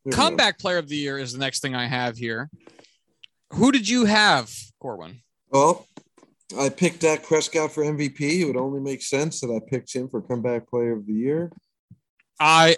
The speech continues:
Speaker 2: as well, picked
Speaker 1: Yeah.
Speaker 2: Dak Prescott for comeback
Speaker 1: Yeah.
Speaker 2: player of the year, and it very nearly came true for us.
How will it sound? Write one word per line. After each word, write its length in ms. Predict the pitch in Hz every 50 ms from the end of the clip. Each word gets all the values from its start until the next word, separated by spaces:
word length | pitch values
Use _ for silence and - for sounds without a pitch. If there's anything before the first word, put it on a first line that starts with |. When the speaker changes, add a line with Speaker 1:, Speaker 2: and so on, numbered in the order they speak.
| -
Speaker 2:
as 180 | - 147 135 127
well, 440 | 139 151 156 165 190 226 254 254 _ _ _ _ _ _ _
picked 200 | - 151 147 127 117
Speaker 1:
Yeah. 60 | 113
Speaker 2:
Dak 260 | 107 143 139 131 -
Prescott 360 | - 156 143 135 - 156 143
for 80 | 127 135
comeback 280 | - 143 139 139 131 123
Speaker 1:
Yeah. 60 | -
Speaker 2:
player 140 | 143 139 135
of 80 | 127
the 80 | 127 131
year, 260 | 131 135 147 165 170 -
and 120 | - 170
it 100 | 214 185 165
very 360 | 151 147 208 240 254 277 277
nearly 260 | 254 262 262 247 254
came 240 | 202 - 240 240 226
true 260 | - - 247 262 262
for 220 | - 190 175 165
us. 360 | 147 139 143 - - - -